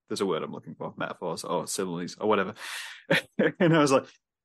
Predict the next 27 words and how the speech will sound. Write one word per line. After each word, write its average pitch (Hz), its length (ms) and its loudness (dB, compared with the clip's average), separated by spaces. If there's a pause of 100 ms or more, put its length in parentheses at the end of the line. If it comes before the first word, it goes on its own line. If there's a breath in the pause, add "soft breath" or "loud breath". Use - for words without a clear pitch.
(680)
and 117 100 2
you 120 100 6
have 127 200 4
that 127 100 4
experience 101 520 -4
when 95 120 -8
you 92 120 -10
go 95 400 -6
a 92 40 -8
lot 90 340 -10
to 92 500 -10
shows 90 380 -4
you 87 80 -10
get 90 140 -6
invited 87 420 -6
to 92 120 -12
by 87 140 -10
other 85 120 -16
people, - 380 -18 (1160)
because 104 200 0
they're, 117 200 6
they're 117 320 4
obviously 87 400 -6 (140)
interested - 420 -8
in 85 60 -18
it. 85 40 -18
And 90 80 -18